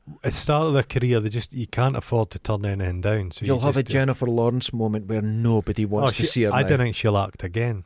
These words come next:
Speaker 1: She's
Speaker 2: Yeah.
Speaker 1: married a billionaire and she's off having kids.
Speaker 2: And having kids and the whole
Speaker 1: People felt
Speaker 2: Weinstein thing.
Speaker 1: People saw through her bullshit.
Speaker 2: Yeah.
Speaker 1: That golly gosh thing wasn't genuine.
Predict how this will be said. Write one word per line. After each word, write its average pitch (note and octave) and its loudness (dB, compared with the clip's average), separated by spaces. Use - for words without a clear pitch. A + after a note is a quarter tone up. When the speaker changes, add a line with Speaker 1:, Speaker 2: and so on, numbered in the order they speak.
Speaker 1:
She's G#2 0
Speaker 2:
Yeah. B2 2
Speaker 1:
married G#2+ 2
a F#2+ 2
billionaire F#2+ 0
and F2+ -6
she's F#2 -10
off F#2+ -4
having F2+ -4
kids. - -4
Speaker 2:
And A2 -4
having G#2+ -2
kids A#2 -2
and B2+ 4
the G#2+ -6
whole G#2 0
Speaker 1:
People C#3+ 2
felt A2+ 4
Speaker 2:
Weinstein A2+ 2
thing. F#2+ -2
Speaker 1:
People C#3 0
saw G#2+ 0
through G#2+ -2
her F#2+ 0
bullshit. F#2+ -6
Speaker 2:
Yeah. G2+ -2
Speaker 1:
That G2 0
golly G2 0
gosh F2 -4
thing F2+ -4
wasn't F2+ -6
genuine. E2+ -6